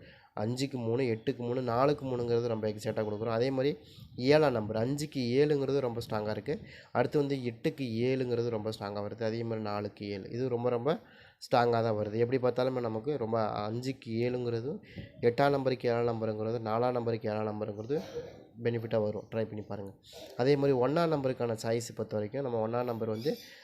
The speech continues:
இருபத்தி நாலு, இருபத்தி ரெண்டு, ரெண்டு போர்டுமே பெண்டிங்கில் தான் இருக்கு. அப்போ நம்ம பி டி பொறுத்த வரைக்கும் இந்த மாதிரி ஆடுவாங்கங்கிற அந்த கணக்கு இருக்கு. அதாவது என்ன மாதிரினா பெண்டிங் நம்பர் பேஸ்டாவே ஆடுவாங்க. அப்படி ஆடினாங்கன்னா நமக்கு ஒண்ணாம் நம்பருக்கும் அதிகபட்சமான வாய்ப்புகள் இருக்கலாங்கிறது தான் என்னுடைய கணக்கு. ஏன்னா இன்னைக்கு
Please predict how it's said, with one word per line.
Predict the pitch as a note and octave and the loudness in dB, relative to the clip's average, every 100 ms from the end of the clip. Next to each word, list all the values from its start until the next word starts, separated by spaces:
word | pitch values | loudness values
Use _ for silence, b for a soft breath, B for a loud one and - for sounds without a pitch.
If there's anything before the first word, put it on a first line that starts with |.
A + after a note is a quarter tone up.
| B B | B B
இருபத்தி | A#2 C3 C#3+ C#3+ | 4 6 6 4
நாலு, | B2 A#2+ D3 D3 | 2 2 2 2
இருபத்தி | B2 B2 A#2 | 2 2 0
ரெண்டு, | A2 G#2+ | -2 0
ரெண்டு | A2 B2+ C3+ | 0 2 2
போர்டுமே | B2 A#2+ B2 | 2 2 0
பெண்டிங்கில் | A2 G#2 G#2 G2+ G#2 | -2 -2 -4 -4 -2
தான் | G#2 | -2
இருக்கு. | G2 A2 | -2 -4
அப்போ | A2 A#2 | 0 0
நம்ம | A2+ A2+ C#3+ - B B - | 0 -2 -4 -6 B B 0
பி | C#3 | 2
டி | C#3+ D#3 | 4 4
பொறுத்த | B2+ B2 B2 | 4 2 2
வரைக்கும் | A#2+ B2 | 0 -2
இந்த | A#2 | -2
மாதிரி | A2 A#2+ A2+ | 0 2 4
ஆடுவாங்கங்கிற | A2 A#2+ B2 A#2+ A2+ B2 | 2 2 2 0 0 0
அந்த | B2+ A2+ | 0 -2
கணக்கு | A2 A2 A2+ | -2 -4 -4
இருக்கு. | A2+ A2 | -4 -2
அதாவது | A2 A2+ | -2 -2
என்ன | A#2 A#2+ | -2 -2
மாதிரினா | A#2 A2+ C#3+ B3 B B B | -2 -2 -4 -6 B B B
பெண்டிங் | B2+ C3+ D3 C#3+ | 0 2 4 2
நம்பர் | C3+ B2 A2+ | 2 2 2
பேஸ்டாவே | A2 A2 A#2 A2+ | 0 0 0 2
ஆடுவாங்க. | G#2+ G#2 G#2 G#2 | 2 0 -2 -4
அப்படி | A2+ B2 | 0 2
ஆடினாங்கன்னா | A#2+ C3+ C3+ B2 C#3 | 2 0 0 -2 -2
நமக்கு | B2+ A#2 A#2 | -4 -4 -2
ஒண்ணாம் | A2+ C3 | 0 0
நம்பருக்கும் | C3 B2 A#2+ D3+ A#3 B B B | 0 0 -2 -2 -6 B B B
அதிகபட்சமான | A2 B2 D3 C3+ C3 B2 B2+ | -2 2 2 2 2 0 2
வாய்ப்புகள் | A2 A#2 A#2 A2+ | 2 0 0 -2
இருக்கலாங்கிறது | G#2+ A2 A2 A2 G#2 G#2 | 0 0 0 -2 -2 -2
தான் | G#2+ | -2
என்னுடைய | G#2 G#2+ G#2+ | -2 -2 -4
கணக்கு. | G#2 G#2+ D3 | -4 -6 -4
ஏன்னா | C3+ C#3+ | 0 2
இன்னைக்கு | C#3+ C3 C#3 | 2 0 -2